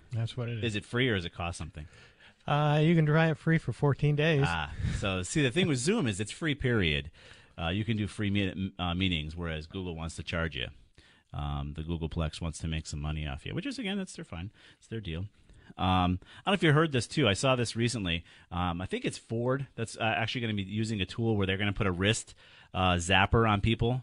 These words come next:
Speaker 2: so that if you're within proximity of somebody within six feet, your wrist gets zapped. I mean, I got that for my dog for his collar. He's got an invisible fence, and he gets zapped. <laughs> So I don't know how many, how many jewels they're gonna whack you with, uh, over there at Ford, but they're gonna be trying to use, uh, proximity-based zappage.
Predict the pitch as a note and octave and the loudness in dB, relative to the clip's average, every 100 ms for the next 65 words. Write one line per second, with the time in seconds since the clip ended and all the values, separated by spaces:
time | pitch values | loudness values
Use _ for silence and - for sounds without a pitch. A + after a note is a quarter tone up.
0 | - - A2 G2 F#2+ - G2 G2+ A2 G#2+ | -8 -8 0 2 2 0 -4 -2 -4 0
1 | G#2+ - A2 G#2 G#2+ G#2+ A2+ G#2+ G#2+ F2+ | -2 -2 -2 0 0 0 0 0 2 2
2 | F#2 F#2 - G2+ - G2+ G2+ - F#2 F2+ | 0 -2 -2 -4 -2 0 0 0 -2 0
3 | F#2+ - G#2+ F#2 G2 G#2+ - _ _ _ | 0 0 -2 0 0 0 -4 _ _ _
4 | - F#2+ G2+ G#2 G2 F2+ F#2+ F2 E2+ F2 | -4 0 2 2 0 -2 -2 -2 -2 -2
5 | F2+ - E2+ E2 - E2+ F2 F#2 F2 D#2+ | -2 -4 -12 -10 -4 0 0 0 -2 -2
6 | D#2+ E2 D#2+ E2 E2 F2 F2 F#2 F#2+ D#3+ | -2 -4 -8 -12 -8 -6 -4 -2 -2 0
7 | E2+ E2 F2+ F#2+ - - - - - A#2+ | -2 2 4 4 0 -8 -12 -12 -2 6
8 | B2+ D3+ D#3 D3 B2+ A2 B2+ C#3 A#2+ A#2+ | 8 10 10 8 4 2 2 2 2 2
9 | C3 C3 A#2+ A2 G#2 A2+ C3 G#2 F2+ E2+ | 4 4 2 2 6 6 6 2 0 -2
10 | - - - F#2+ F#2 F2+ G2+ G2+ G2 F#2 | -8 -18 -4 2 4 2 0 2 2 2
11 | E2+ G2 F#2+ F#2 G2+ G2+ G2 F#2 A2+ A2 | 0 -2 -2 0 0 2 0 0 2 4
12 | G2+ F#2 - - - _ - G#2+ G2+ F#2+ | 4 2 -4 -16 -20 _ -2 0 2 0
13 | F2+ - G#2 - A2+ G2 F2 F#2 F2 - | -2 0 -2 0 -2 -2 0 0 0 -6
14 | E2+ F#2+ G2 F#2 E2 - | -6 0 0 0 -4 -4